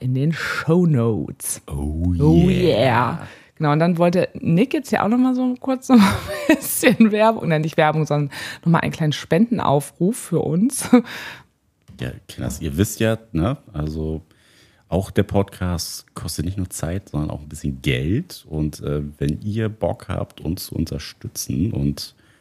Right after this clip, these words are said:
Speaker 2: euch das was wert ist, könnt ihr uns auch eine Spende über PayPal schicken. Einfach mail at beziehungsweise unverblümt punkt de. Das war's jetzt
Speaker 1: Das
Speaker 2: auch mit dem
Speaker 1: war's auch
Speaker 2: Werbeblock.
Speaker 1: schon. <laughs>
Speaker 2: So, freut euch auf die Folge.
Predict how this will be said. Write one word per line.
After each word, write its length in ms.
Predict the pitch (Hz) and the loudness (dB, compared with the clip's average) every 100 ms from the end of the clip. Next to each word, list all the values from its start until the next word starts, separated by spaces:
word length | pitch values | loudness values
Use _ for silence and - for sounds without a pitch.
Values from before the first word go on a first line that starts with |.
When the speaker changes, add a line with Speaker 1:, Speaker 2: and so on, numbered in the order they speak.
| _ - | _ -6
Speaker 2:
euch 140 | 71 | -4
das 220 | 82 - | -4 -4
was 180 | 69 - | -6 -4
wert 240 | 82 110 | -2 -2
ist, 240 | - 82 - | -2 -4 -2
könnt 220 | 85 90 | -2 0
ihr 80 | 92 | -2
uns 140 | 92 | -4
auch 260 | 90 90 - _ - _ _ - | -4 -6 -6 _ -20 _ _ -6
eine 100 | 87 | -6
Spende 380 | - 113 139 | -4 -2 -2
über 200 | 87 - | -2 -4
PayPal 680 | - - 127 - 107 101 104 - _ _ _ | -6 -4 -4 -4 -8 -8 -8 -12 _ _ _
schicken. 460 | - - - - - _ _ _ - _ _ | -10 -6 -6 -6 -10 _ _ _ -20 _ _
Einfach 400 | 73 71 85 82 - - | -6 -2 -4 -4 -6 0
mail 340 | 78 87 104 | 2 2 0
at 200 | 85 - | -4 -6
beziehungsweise 640 | - - - 76 - 76 71 | -10 -8 -4 -4 -2 -4 -4
unverblümt 640 | 69 - 65 64 95 - - | -8 -10 -10 -6 -8 -8 -12
punkt 400 | - 65 64 - _ _ 76 | -8 -8 -8 -14 _ _ -8
de. 520 | 90 - 80 71 - _ _ _ - - _ | -8 -8 -10 -10 -12 _ _ _ -20 -20 _
Das 160 | 73 78 | -2 2
war's 220 | 107 - | 2 2
jetzt 140 | - | -2
Speaker 1:
Das 100 | 170 | -2
Speaker 2:
auch 60 | - | 0
mit 140 | 156 | 0
dem 120 | 139 | 0
Speaker 1:
war's 260 | 135 127 131 | -2 -2 -2
auch 40 | |
Speaker 2:
Werbeblock. 240 | 127 165 151 | 0 2 2
Speaker 1:
schon. 840 | - - 226 196 240 - 247 262 - | 0 2 4 4 2 0 -4 -4 -6
<laughs> 20 | |
Speaker 2:
So, 120 | - 120 107 - | -8 -8 -8 -14
freut 280 | - - 80 | -8 -4 -2
euch 120 | 85 | -4
auf 100 | 78 | -8
die 80 | - | -10
Folge. 480 | 76 - 90 67 | -10 -6 -4 -4